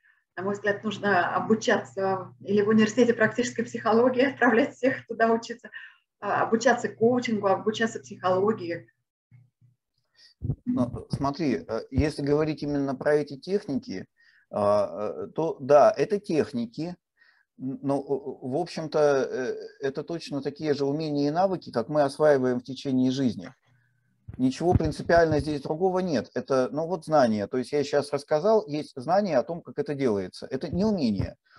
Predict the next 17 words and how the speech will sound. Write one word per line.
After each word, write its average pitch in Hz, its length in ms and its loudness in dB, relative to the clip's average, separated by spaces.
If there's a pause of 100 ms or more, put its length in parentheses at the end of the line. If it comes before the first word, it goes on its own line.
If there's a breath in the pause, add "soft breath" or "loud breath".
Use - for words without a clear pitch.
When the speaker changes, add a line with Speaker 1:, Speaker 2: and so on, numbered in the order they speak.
Speaker 2:
Умение — 196 420 0
это 131 140 -2
когда 139 260 0
в 117 60 -4
спокойной, 147 480 -4
поддерживающей 120 680 -4
обстановке 170 540 -6
мы 131 100 -2
это 165 160 -8
пробуем 143 400 -6
делать. 107 400 -6 (1300)
И 151 600 -4
обязательно 156 480 -2
делаем 165 320 0
все 175 160 -4
возможные 135 520 -2
ошибки. 110 460 -8